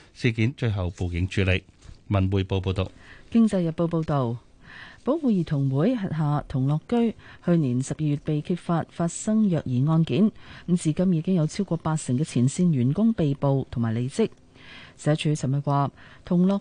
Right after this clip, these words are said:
Speaker 2: 居嚴重違反服務質素標準有關保護服務使用者免受侵犯嘅要求。咁基於多名寄宿兒童入院檢查期間，機構並冇為佢哋提供所需嘅住宿服務，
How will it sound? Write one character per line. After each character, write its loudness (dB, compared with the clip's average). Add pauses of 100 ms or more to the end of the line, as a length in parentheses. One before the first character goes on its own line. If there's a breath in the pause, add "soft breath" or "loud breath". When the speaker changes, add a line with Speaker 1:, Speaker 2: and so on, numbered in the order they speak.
Speaker 2:
居 -2
嚴 2
重 0
違 0
反 0
服 -6
務 2
質 -4
素 -2
標 0
準 0
有 2
關 2
保 -2
護 0
服 -6
務 2
使 -4
用 4
者 0 (320 loud breath)
免 4
受 0
侵 0
犯 0
嘅 -2
要 0
求。 0 (440 soft breath)
咁 2
基 2
於 2
多 0
名 2
寄 2
宿 -4
兒 -2
童 0
入 0
院 0
檢 0
查 -2
期 -2
間， 4 (280 loud breath)
機 2
構 2
並 2
冇 2
為 0
佢 -2
哋 -2
提 -2
供 2
所 -4
需 -2
嘅 -2
住 0
宿 -6
服 -8
務， 2